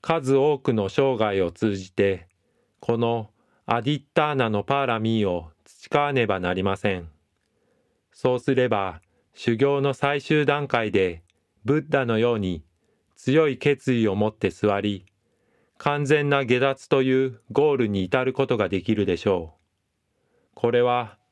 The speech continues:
とても重要です。次のパーラミーは、メッ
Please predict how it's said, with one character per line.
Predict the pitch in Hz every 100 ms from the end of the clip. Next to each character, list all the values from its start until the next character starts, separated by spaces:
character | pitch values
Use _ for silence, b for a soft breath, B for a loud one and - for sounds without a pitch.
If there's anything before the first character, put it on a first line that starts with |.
| _
と | - 120
て | 143
も | 143 139
重 | 131 135
要 | 135 127
で | 127 120
す。 | - _ _ _ _ _ _ _ _ _ _ _ _ _ _ _ _ _ _ _ _ _ _ _ _ b 494 b b b b b b _ _ _ _ _ _ _ _ _ _ _
次 | - 139 170
の | 160
パ | 135 135 127
ー |
ラ | 110 107
ミ | 107 104
ー |
は、 | 90 85 80 _ _ _ _
メ | 123
ッ | 147